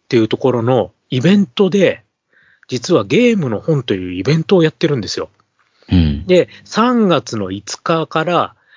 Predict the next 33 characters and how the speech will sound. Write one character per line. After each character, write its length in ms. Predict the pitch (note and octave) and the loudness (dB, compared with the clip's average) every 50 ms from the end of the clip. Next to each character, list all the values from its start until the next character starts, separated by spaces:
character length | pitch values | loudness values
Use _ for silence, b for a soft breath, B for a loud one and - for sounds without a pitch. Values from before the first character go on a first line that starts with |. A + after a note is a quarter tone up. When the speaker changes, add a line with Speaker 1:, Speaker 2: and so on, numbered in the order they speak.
| b b _ | b b _
Speaker 1:
四 220 | - - F#3 D3+ | -4 -2 -2 0
月 340 | D#3+ G3+ G3+ - - G#3+ G3 | 0 -2 -2 -2 -4 -4 -2
の 160 | G3 F#3+ F3 | 0 0 0
二 180 | D#3+ F#3+ G#3 F#3 | 0 2 2 2
十 240 | D#3+ D#3 B2 G#2+ | 2 0 0 0
四 160 | F#2 F#2+ G#2+ - | 0 0 -2 -2
日 220 | - _ - E3 | -4 _ -2 -2
ま 160 | E3 D#3+ D3 | 0 0 0
で。 140 | G2+ - - _ _ _ _ _ _ _ _ _ _ _ _ _ _ _ _ _ _ _ _ | -2 -4 -6 _ _ _ _ _ _ _ _ _ _ _ _ _ _ _ _ _ _ _ _
だ 80 | A3+ G#3+ | 0 0
か 40 | E3 | 0
ら 40 | A#3+ | 2
今 180 | C4 B3 A3 D#3 | 0 0 2 2
ま 140 | E3+ G3+ | 0 -2
ず、 100 | E3+ - _ _ _ _ _ _ _ _ _ _ | -4 -6 _ _ _ _ _ _ _ _ _ _
こ 100 | - G3+ | 0 2
れ 80 | G3+ F#3+ | 2 2
配 220 | - A#3+ B3 A3+ | 2 2 0 2
信 160 | - C4 B3+ | 0 0 0
の 80 | B3+ A#3+ | -2 0
時 220 | - A#3+ - E3+ | 0 -2 -2 -2
も 340 | C#3 C#3 C3+ A#2 F#2+ - B B B B B _ | -2 0 0 0 0 -2 B B B B B _
ま 100 | F#3+ G3+ | 0 0
だ 100 | F3 B2+ | 0 0
間 120 | A2+ A#2+ | 0 -2
に 140 | C3+ C#3 D3+ | -2 -2 -2
合 80 | C#3 B2+ | -2 -4
う 40 | A#2 | -4
ん 60 | G2 | -4
で 80 | A2+ - | -4 -6
す 80 | - | -4
け 120 | - G#2+ - | -4 -2 0
ど、 240 | A#2+ G#2+ F2+ b | 0 0 0 b